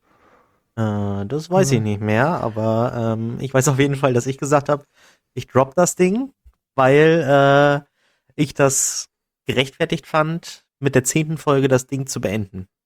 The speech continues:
Speaker 1: Ich seh da keinen Grund, warum die jetzt, nachdem sie den Imperator getötet haben, in einer Folge,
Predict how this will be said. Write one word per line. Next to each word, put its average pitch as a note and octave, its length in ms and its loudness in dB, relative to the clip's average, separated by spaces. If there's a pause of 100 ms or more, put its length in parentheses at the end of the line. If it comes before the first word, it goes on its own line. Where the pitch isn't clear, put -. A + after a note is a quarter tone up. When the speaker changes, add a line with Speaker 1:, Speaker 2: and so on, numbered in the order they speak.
(240)
Speaker 1:
Ich B2+ 120 -12
seh B2 120 -4
da A2+ 100 0
keinen C3 300 -2
Grund, C3 240 0
warum B2 320 2
die C3 100 -2
jetzt, B2+ 320 -2
nachdem A#2 280 -4
sie A#2 100 -4
den A2+ 180 -6
Imperator A#2 500 -2
getötet G#2+ 400 -8
haben, G#2 220 -2
in A2 120 -12
einer D#3+ 280 2
Folge, B2+ 440 0